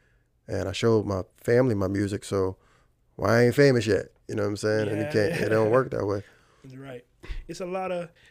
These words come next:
Speaker 2: um, it's a lot of avenues that we don't tap into. But,
Speaker 1: Mm-hmm.
Speaker 2: but th-, that's perfect, like you said, perfect transition. Um,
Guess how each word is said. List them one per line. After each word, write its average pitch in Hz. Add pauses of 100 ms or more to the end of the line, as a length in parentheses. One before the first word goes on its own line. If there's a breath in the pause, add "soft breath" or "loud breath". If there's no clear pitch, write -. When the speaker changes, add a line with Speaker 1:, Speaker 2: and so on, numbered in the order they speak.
(180 soft breath)
Speaker 2:
um, 156 (420)
it's 190
a 202
lot 185
of 160
avenues 180
that 156
we 156
don't 165
tap 143
into. 127
But, 92
Speaker 1:
Mm-hmm. 101
Speaker 2:
but 98
th-, -
that's 196
perfect, 185
like 175
you 185
said, 165
perfect 196
transition. 180 (420 soft breath)
Um, 160